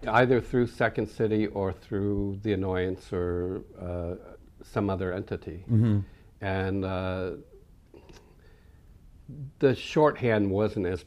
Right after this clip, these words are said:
Speaker 1: prevalent as it is now.
Speaker 2: The shorthand is so prevalent now, and I think
Speaker 1: Yeah.
Speaker 2: that in the shorthand, uh, uh, and I, and again, I, I, I don't wanna be the guy who's screaming out, the old man screaming outside the window, "Get
Speaker 1: Mm-hmm.
Speaker 2: off, kids, get off my lawn."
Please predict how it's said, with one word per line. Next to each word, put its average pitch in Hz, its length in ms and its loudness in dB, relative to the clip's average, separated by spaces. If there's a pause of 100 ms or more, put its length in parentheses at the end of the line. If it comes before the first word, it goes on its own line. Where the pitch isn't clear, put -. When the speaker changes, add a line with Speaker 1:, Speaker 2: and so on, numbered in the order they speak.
Speaker 1:
prevalent 85 600 -2
as 78 240 -10
it 80 120 -10
is 76 200 -14 (100)
now. 80 100 -10 (260)
Speaker 2:
The 123 80 2
shorthand 175 640 -2
is 113 160 0
so 127 380 0
prevalent 95 480 -2
now, 92 160 -2
and 98 100 -2
I 107 40 -4
think 104 220 -4
Speaker 1:
Yeah. 160 100 -6
Speaker 2:
that 160 80 -12
in 131 120 0
the 120 80 0
shorthand, 110 720 -4 (240)
uh, 107 160 -2 (140)
uh, 110 200 -2
and 120 160 -2
I, 110 140 -4
and 120 240 -4
again, 135 320 0
I, 107 240 0
I, 98 260 -4
I 87 140 -6 (140)
don't 123 180 -4
wanna 120 180 -4
be 101 220 -2
the 95 80 0
guy 98 400 -2
who's - 320 -6 (220)
screaming 101 440 -2
out, 90 240 -4
the 101 120 0
old 101 160 2
man 95 180 0
screaming 95 280 -2
outside 85 440 -4
the 82 60 0
window, 87 200 -2
"Get 120 180 2
Speaker 1:
Mm-hmm. 90 80 2
Speaker 2:
off, - 220 -4
kids, 104 220 -2
get 87 120 0
off 78 160 -4
my 85 120 -6
lawn." 98 440 0